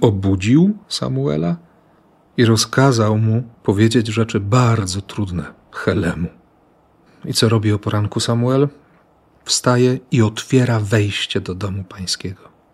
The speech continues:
Przewietrzył przybytek. <laughs> Wpuścił trochę Bożego Ducha.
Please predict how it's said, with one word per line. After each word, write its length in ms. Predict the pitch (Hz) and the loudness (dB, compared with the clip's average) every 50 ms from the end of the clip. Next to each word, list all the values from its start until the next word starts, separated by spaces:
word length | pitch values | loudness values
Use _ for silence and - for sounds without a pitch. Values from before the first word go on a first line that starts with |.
| _ _ _ _ _ _ _ _ _ _ _ _ - | _ _ _ _ _ _ _ _ _ _ _ _ -10
Przewietrzył 640 | - - - 107 104 113 117 113 - - - 117 110 | -2 2 2 4 6 6 4 4 2 -2 -2 -2 -2
przybytek. 640 | 113 - - 110 101 104 101 - - 90 - - - _ - - - | -2 -4 -4 -4 -2 -4 -6 -6 -8 -14 -14 -16 -20 _ -12 -6 -4
<laughs> 100 | 120 104 - - _ _ _ _ _ _ _ _ _ _ _ _ _ - | -4 -4 -4 -8 _ _ _ _ _ _ _ _ _ _ _ _ _ -20
Wpuścił 580 | - - _ - 147 139 - - - 135 123 | -20 -8 _ 0 2 2 2 0 0 0 0
trochę 340 | 113 - 123 123 - 135 113 | 0 2 0 2 4 4 4
Bożego 520 | 110 107 110 120 104 87 135 110 127 127 | 4 4 2 4 4 4 4 4 2 0
Ducha. 420 | 120 110 117 113 107 - - 85 | 2 2 2 2 0 -2 -6 -12